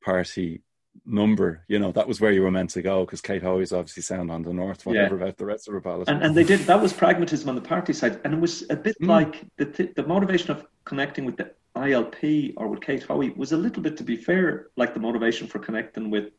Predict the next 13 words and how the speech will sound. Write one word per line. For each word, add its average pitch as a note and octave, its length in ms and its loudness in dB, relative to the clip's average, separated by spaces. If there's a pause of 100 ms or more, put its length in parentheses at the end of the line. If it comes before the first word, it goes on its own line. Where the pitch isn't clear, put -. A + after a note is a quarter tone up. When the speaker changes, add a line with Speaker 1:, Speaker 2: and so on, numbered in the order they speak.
Speaker 2:
the G2+ 80 -6
Soviet - 440 -2
<laughs> - 140 -10
Union F#3+ 480 -2 (480)
Speaker 1:
Mm. G#3+ 240 0
Speaker 2:
on C#3 100 4
a A2+ 60 0
much C3 240 -2
grander B2 400 6
scale, B2 420 0
always. - 460 4
Speaker 1:
Mm. - 720 -4
Yeah. G#3+ 140 2